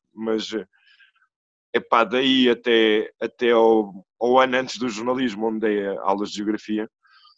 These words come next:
eh, o que aconteceu foi que a minha existência era, sobretudo, marcada pela música, a andar, eh,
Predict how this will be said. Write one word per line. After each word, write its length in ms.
eh, 500
o 80
que 160
aconteceu 440
foi 180
que 100
a 40
minha 180
existência 1000
era, 420
sobretudo, 520
marcada 380
pela 160
música, 520
a 80
andar, 320
eh, 160